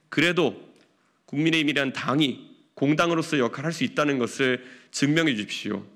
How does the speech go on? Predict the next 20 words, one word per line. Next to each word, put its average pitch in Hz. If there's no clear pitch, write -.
만약에 160
이 160
문제를 131
이십이 175
대 170
국회로 139
떠넘기는 165
그런 139
선택을 156
하신다면은 110
이십일 139
대 143
국회는, 127
그리고 123
그 127
이십일 131
대 143
국회 123
내에서의 110
국민의힘은 113